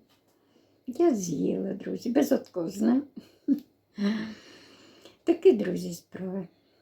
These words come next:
Що, друзі, а вам буду говорити, до побачення. Здоров'я, миру, благополуччя. Всього вам, друзі, найкращого.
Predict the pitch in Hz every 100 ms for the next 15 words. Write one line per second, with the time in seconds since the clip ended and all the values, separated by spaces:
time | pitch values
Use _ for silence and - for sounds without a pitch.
0 | _ _ _ _ _ _ _ _ - 294
1 | 208 220 190 170 - - 262 359 247 202
2 | 214 202 175 180 165 - 180 277 - 196
3 | 190 147 147 - 185 190 170 180 - _
4 | _ _ _ _ _ _ 208 202 285 214
5 | 185 190 196 233 226 - - - - 202
6 | - 202 196 185 - 196 190 _ _ _
7 | _ - 339 320 214 170 170 160 170 -
8 | 170 - 175 170 165 - -